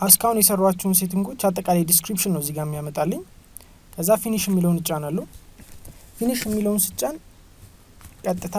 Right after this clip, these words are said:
ፎርማት ያደርግና አዲስ የሰራሁትን ሃርድ ዲስክ እንደምታዩት ፎርማት እያደረገ ነው። ሄልዚ ወይም ሆኖ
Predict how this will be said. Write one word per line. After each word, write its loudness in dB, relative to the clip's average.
ፎርማት 2
ያደርግና 4
አዲስ 0
የሰራሁትን 0
ሃርድ 0
ዲስክ 2
እንደምታዩት -6
ፎርማት 0
እያደረገ -4
ነው። -2
ሄልዚ 2
ወይም -2
ሆኖ 2